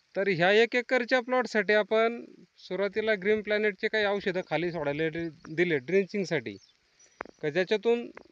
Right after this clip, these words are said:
अद्रकची स्टंपची संख्या वाढली पाहिजे.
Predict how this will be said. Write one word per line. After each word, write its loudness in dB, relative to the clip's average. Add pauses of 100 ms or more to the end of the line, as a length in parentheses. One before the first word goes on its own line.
(800)
अद्रकची 2
स्टंपची 2
संख्या 4
वाढली 6
पाहिजे. 2